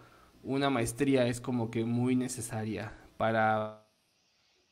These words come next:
más seria, ¿no? Entonces,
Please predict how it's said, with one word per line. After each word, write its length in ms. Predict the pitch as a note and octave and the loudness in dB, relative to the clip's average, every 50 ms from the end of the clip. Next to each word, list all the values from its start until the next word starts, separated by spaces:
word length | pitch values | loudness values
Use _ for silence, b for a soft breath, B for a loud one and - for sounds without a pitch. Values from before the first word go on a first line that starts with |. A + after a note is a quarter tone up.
| _ _ _ _ _ _ _ - - - - _ _ _ | _ _ _ _ _ _ _ -18 -18 -18 -18 _ _ _
más 260 | - A#2+ A#2+ A#2+ A#2+ A#2 | -4 -2 -2 -2 -2 -2
seria, 380 | - A#2 A2 A2 A2+ A#2 A#2 | -2 -4 -2 -2 -2 -4 -4
¿no? 300 | A2 A2+ B2 C3+ C#3+ C#3 | -4 -4 -4 -4 -2 -2
Entonces, 720 | A#2 B2 B2 A#2+ - B2+ B2+ B2+ B2+ C3+ B2+ B2+ B2 - | -2 -2 -2 -2 0 0 0 0 2 2 0 0 -2 -4